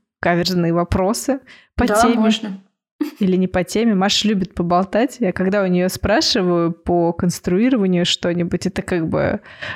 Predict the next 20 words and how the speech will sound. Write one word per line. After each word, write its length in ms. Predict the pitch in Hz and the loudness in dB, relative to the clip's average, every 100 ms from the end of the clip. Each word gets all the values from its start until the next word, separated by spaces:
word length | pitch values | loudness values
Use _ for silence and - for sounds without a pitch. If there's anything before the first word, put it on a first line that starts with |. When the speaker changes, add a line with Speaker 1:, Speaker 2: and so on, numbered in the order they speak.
| - | -2
Speaker 1:
лучше 360 | 330 415 - 196 | -2 0 0 0
не 100 | 196 | 0
спрашивать, 680 | - 208 214 - 165 165 | 0 0 0 0 -2 -2
если 240 | 175 - 175 | -2 0 0
я 140 | 165 | 2
не 140 | 165 | 0
готова 380 | 165 170 277 269 | 0 0 0 0
послушать 520 | 196 175 233 - 202 196 | 0 -4 -4 -4 -2 0
лекцию. 640 | 190 185 - - 165 156 320 349 | 0 0 -2 -2 -2 0 0 0
<laughs> 100 | 277 | 2
Speaker 2:
Я 180 | 277 | 2
не 160 | 262 285 | 4 4
люблю 360 | 269 247 302 - | 4 4 2 2
поболтать. 680 | 220 208 233 - 254 202 | 2 0 0 2 2 2
Ты 100 | 196 | 0
задаёшь 340 | 233 254 311 330 | 0 2 2 2
вопрос, 360 | 240 294 349 | 2 2 0
который 400 | - - 262 262 | 0 0 2 2
не 160 | 240 269 | 2 0
тре-, 200 | 269 | 2